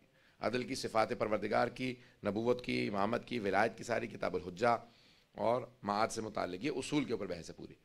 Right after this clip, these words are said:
और फुरू काफ़ी जो है वो फुरू दीन से मुताल्लिक़ है, और रौज़ा काफ़ी जो है वो उसमें अखलाकियात की और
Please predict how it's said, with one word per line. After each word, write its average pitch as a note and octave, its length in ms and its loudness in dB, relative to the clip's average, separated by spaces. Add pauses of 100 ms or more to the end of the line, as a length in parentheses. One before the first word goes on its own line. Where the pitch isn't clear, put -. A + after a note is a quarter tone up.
(300)
और C3 160 8
फुरू E3+ 320 6
काफ़ी E3 320 6
जो D#3 100 4
है D#3+ 60 10
वो D#3+ 140 4
फुरू C#3 240 2
दीन D#3 180 2
से D#3 120 0
मुताल्लिक़ D3 340 4
है, D#3+ 60 6
और C3+ 80 4
रौज़ा A#2 260 6
काफ़ी C3+ 300 2
जो C3+ 120 0
है C#3 100 8
वो B2+ 140 -2
उसमें C3 340 -4 (300)
अखलाकियात B2 720 2
की C#3+ 80 2
और C#3+ 120 2